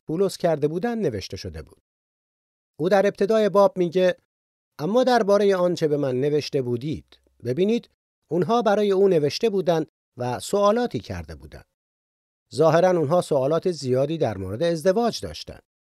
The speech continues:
حالا قبل از اینکه این باب رو بخونید، این مهمه که دیدگاهی از اون باب داشته باشید.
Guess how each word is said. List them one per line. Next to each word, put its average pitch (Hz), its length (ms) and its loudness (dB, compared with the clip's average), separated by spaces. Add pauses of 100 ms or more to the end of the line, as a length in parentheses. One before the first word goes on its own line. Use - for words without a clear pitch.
(800)
حالا 220 200 4
قبل 180 220 4
از 170 100 4
اینکه 180 220 0
این 139 200 0
باب 175 260 2
رو 147 80 2
بخونید، 113 640 -6
این 160 200 -4
مهمه 185 400 -2
که 175 140 -4
دیدگاهی 135 680 -2
از 107 140 -4
اون 107 140 -4
باب 104 180 -4
داشته 95 380 -10
باشید. - 460 -18